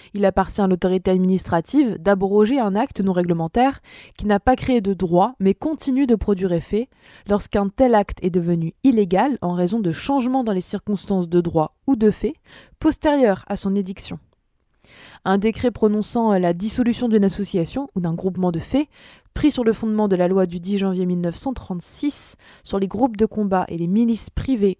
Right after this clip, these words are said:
ou aujourd'hui de l'article L deux cent douze tiret un du Code de la sécurité intérieure, produit tous ses effets directs dès la date de son entrée en vigueur.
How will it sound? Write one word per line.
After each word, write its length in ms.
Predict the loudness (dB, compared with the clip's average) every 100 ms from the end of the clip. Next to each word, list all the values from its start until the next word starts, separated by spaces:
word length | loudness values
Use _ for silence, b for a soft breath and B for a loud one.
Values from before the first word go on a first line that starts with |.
| _
ou 200 | 0 0 0
aujourd'hui 420 | 2 2 2 0
de 80 | 0
l'article 480 | 0 -4 -6 -4 -2
L 280 | 2 2 2 -6
deux 200 | -4 -2
cent 160 | 0 -2
douze 180 | -2
tiret 300 | -6 -8 -8 -4
un 200 | -4 -2
du 140 | -8
Code 160 | -6 -4
de 80 | -4
la 80 | -6
sécurité 480 | -6 -6 -6 -6
intérieure, 640 | -8 -6 -4 -2 -2 -4 _ B B B B 0
produit 340 | 0 2 -2
tous 240 | -2 -2
ses 240 | 0 0 -2
effets 180 | 0 0
directs 540 | 0 0 -2 -4 2
dès 120 | 4
la 120 | 4
date 300 | 2 0 -2
de 80 | -6
son 180 | -4 -4
entrée 240 | -4 -4
en 80 | -2
vigueur. 500 | -2 -2 -4 -4 -18